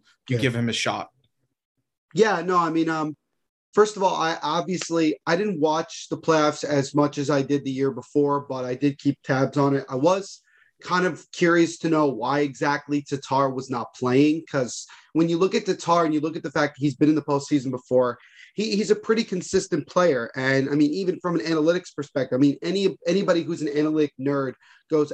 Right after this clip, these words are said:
Speaker 2: absolutely crazy for Thomas Tatar. I mean, this guy has a tremendous wins above replacement, and he is a guy that, you know, averages twenty, twenty-five goals a year.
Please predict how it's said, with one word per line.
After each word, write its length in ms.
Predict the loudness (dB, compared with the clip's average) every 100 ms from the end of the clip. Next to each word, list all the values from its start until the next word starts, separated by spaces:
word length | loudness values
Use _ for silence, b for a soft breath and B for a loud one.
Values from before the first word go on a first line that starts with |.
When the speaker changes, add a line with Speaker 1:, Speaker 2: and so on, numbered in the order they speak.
| -4
Speaker 2:
absolutely 440 | -6 -2 0 0
crazy 500 | 0 0 2 2 -2
for 160 | -8 -6
Thomas 340 | -4 -2 -4
Tatar. 480 | -10 -4 -2 -2 -2
I 40 |
mean, 140 | 2 2
this 140 | 2
guy 380 | 0 0 0 -2 b b -2
has 340 | 0 0 -4
a 140 | -4 -4
tremendous 540 | 0 0 2 0 0
wins 200 | -2 -2
above 260 | -2 -2 -2
replacement, 600 | -2 0 0 -2 -4 -4
and 240 | -6 -8 -8 -2
he 200 | 2 2
is 120 | 2
a 60 |
guy 300 | -2 0 0
that, 280 | 0 -4 -6 -10 b b _ -2
you 80 | -2
know, 140 | 0 2
averages 420 | 2 0 -6 -6
twenty, 260 | 0 2
twenty-five 480 | 2 -2 -2 -2 -4
goals 240 | -2 -4 0
a 60 |
year. 300 | 2 2 -2